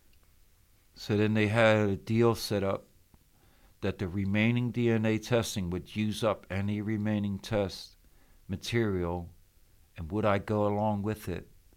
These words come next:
And I said, "Yes, of course." So in July of two thousand and three, they got the D N A sam-, uh, evidence back, and the spermatozoa found in the victim's underwear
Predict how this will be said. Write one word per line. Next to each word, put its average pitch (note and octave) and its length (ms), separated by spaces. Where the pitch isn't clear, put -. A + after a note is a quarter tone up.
And F2+ 100
I F#2 120
said, - 360
"Yes, B2 280
of - 160
course." - 560
So A2 260
in G2 120
July G#2 400
of A2+ 160
two A#2+ 160
thousand G#2+ 480
and G#2 220
three, F#2+ 500
they G2 100
got A2+ 260
the G#2 80
D A2+ 260
N G#2+ 160
A A#2 300
sam-, F#2+ 460
uh, F#2+ 240
evidence G#2+ 460
back, F#2+ 400
and G2 340
the G2 80
spermatozoa A2 1200
found G2+ 360
in F#2+ 120
the F2+ 80
victim's F#2+ 440
underwear F2+ 640